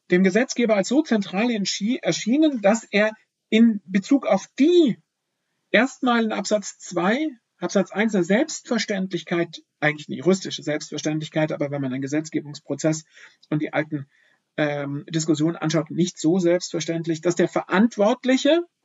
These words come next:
also der Datenverarbeiter, der in Artikel vier Nummer sieben definiert ist,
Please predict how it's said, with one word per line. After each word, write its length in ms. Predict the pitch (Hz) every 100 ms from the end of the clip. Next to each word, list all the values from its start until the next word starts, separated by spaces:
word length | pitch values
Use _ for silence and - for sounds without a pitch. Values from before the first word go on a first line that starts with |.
| -
also 200 | - -
der 160 | 139 _ _ _ _ _ _ _ _ -
Datenverarbeiter, 1300 | 180 190 208 202 180 - 156 180 220 220 214 220 220
der 340 | 185 170 180 185
in 120 | -
Artikel 420 | 156 165 175 156 _ -
vier 320 | - 208 196
Nummer 240 | 180 175
sieben 240 | 165 208 190
definiert 500 | 175 175 175 226 -
ist, 300 | 196 -